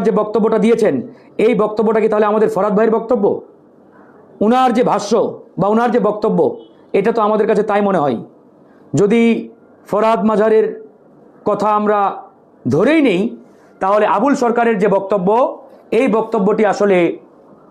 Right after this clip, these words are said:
আমাদের ফরহাদ মাজার সাহেবের। আমরা সবসময় একটা কথা বলি যে আমরা বাক স্বাধীনতায় বিশ্বাস করি, গণ অধিকার পরিষদ সবসময় বাক স্বাধীনতা, অবাধ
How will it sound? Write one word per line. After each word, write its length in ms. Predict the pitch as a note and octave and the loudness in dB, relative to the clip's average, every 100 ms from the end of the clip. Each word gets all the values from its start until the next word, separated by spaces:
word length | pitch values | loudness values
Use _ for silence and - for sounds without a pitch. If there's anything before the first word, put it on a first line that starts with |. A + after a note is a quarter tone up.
| - | -6
আমাদের 380 | F#3+ G3 F#3 E3+ C3 - _ - - _ - | -2 0 0 -2 -4 -14 _ -20 -20 _ -14
ফরহাদ 400 | - A3+ B3 B3+ G#3+ | -4 2 4 4 0
মাজার 220 | F#3+ F3+ - | 0 0 0
সাহেবের। 280 | C3+ B2 - - _ - - - - - - - - - - - - - - - - _ - - _ - - - - - - _ - | -2 -2 -6 -14 _ -20 -20 -20 -20 -20 -20 -20 -20 -20 -20 -20 -20 -20 -20 -20 -20 _ -20 -20 _ -20 -20 -20 -20 -20 -20 _ -10
আমরা 260 | F3 A#3+ D4 C#4 | -4 0 0 0
সবসময় 320 | A#3 C#4 C#4 | 0 0 0
একটা 120 | C4+ C4 | 0 0
কথা 120 | B3 G3+ | 0 2
বলি 140 | A3+ G3+ | 2 2
যে 60 | D#3 | 0
আমরা 200 | F#3+ A3 F3 | 0 0 0
বাক 140 | F#3 F#3+ - - - | -2 -4 -12 -20 -8
স্বাধীনতায় 440 | F3+ F#3+ G3 G3 F3+ | -2 0 0 0 0
বিশ্বাস 260 | - F#3+ F#3 G3 | -2 -2 -2 0
করি, 140 | G#3 B3+ - - - - | 0 -2 -14 -20 -20 -4
গণ 180 | C#3+ G3 G3+ | 0 0 0
অধিকার 280 | F#3+ G3+ G3 F#3+ | 0 -2 -2 0
পরিষদ 340 | F#3+ G3 G3 - - - - | 0 0 -2 -4 -18 -20 -20
সবসময় 560 | - D3+ - F#3+ F#3+ F#3 - - - - | -2 -2 0 0 0 -2 -6 -18 -20 -4
বাক 240 | C3 F#3 G3 | 0 2 0
স্বাধীনতা, 400 | F#3+ F#3 F#3+ G3 F#3 - - _ _ _ - - - - - - | -2 0 0 2 0 0 -10 _ _ _ -20 -20 -20 -20 -16 -4
অবাধ 240 | F3+ G3+ | 0 0